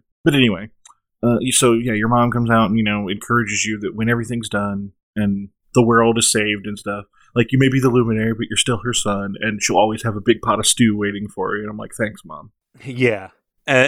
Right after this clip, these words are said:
Speaker 2: and this is where Hendrik actually tells you, he's like, "Listen," he gives you an actual apology. Unlike the king, he also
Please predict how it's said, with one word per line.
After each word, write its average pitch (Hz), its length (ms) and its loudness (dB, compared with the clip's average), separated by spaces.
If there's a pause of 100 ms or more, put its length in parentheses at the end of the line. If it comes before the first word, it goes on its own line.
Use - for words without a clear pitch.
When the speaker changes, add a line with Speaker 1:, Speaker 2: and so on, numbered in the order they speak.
Speaker 2:
and 131 160 -2
this 151 220 4
is 131 120 -4
where 127 200 4
Hendrik 120 500 -2
actually 120 500 -4
tells 113 400 -6
you, 104 220 -6
he's 104 220 -10
like, 104 200 -6
"Listen," 104 640 -8 (380)
he 247 180 2
gives 220 340 2
you 277 200 4
an 247 160 -2 (100)
actual 254 680 2
apology. 120 680 0 (400)
Unlike 277 640 2
the 320 100 2
king, 277 600 2 (260)
he 190 100 0
also 190 480 2